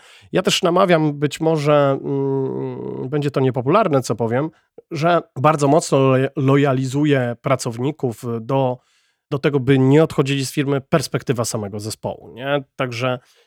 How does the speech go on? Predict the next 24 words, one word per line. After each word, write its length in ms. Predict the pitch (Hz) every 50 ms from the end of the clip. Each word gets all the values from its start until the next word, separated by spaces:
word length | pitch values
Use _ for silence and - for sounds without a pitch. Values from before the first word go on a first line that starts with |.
| _ _ -
nie, 260 | 139 143 170 170 - -
nie, 180 | 170 160 180 - - 170 - -
nie 220 | - 165 156 160 160
od 100 | 151 156
razu 220 | 165 170 170 175
Rzym 220 | 143 135 151 147 135
zbudowano, 520 | 127 135 131 131 127 120 135 143 143 135
nie 200 | 131 131 139 135
od 100 | 127 120
razu 640 | 135 139 143 135 139 131 123 123 117 - 135 123 117 -
podłączycie 580 | 143 131 123 127 127 120 - 139 131 - 127
wszystkich 340 | - - 143 - - 139 -
pracowników 560 | - 139 113 - 123 110 123 131 - - 117
do 100 | 117 123
misji, 300 | 117 127 135 131 - 113
wizji, 280 | 107 131 139 131 131 -
ale 120 | 120 120
chodzi 240 | 113 143 139 127 123
o 80 | 127 131
to, 100 | 143 123
żeby 180 | 120 113 120
ten 160 | - 117 113
lider 340 | 113 123 135 131 147 127 -
potrafił 600 | - 135 - - 123 120 131 131 - 123 107 98